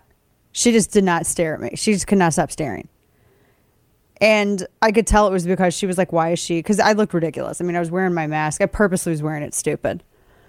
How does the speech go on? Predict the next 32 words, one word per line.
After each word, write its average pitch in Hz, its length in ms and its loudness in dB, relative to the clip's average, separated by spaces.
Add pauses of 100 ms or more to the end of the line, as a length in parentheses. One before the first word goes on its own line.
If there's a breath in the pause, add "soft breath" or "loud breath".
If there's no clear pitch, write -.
(500 soft breath)
And 170 80 -2
she 226 140 2
would 202 180 6
not 170 240 0
stop 170 220 0
staring 165 260 0
at 156 80 -4
me. 151 100 -8
So 220 300 4
I 208 160 4
did 190 220 0
what 208 120 2
any 233 200 0
other 277 180 -2
normal 151 460 -4
person 151 420 -4
would 143 140 -4
have 139 100 -6
done. 147 220 -6
I 147 100 -6
lifted 190 380 2
my 208 160 2
mask 165 340 0
up 160 100 -2
over 156 200 -4
my 156 140 -4
face 156 280 -6
and 160 100 -8
coughed 156 300 -2
into 160 140 -2
my 151 100 -2
hand. 151 360 -4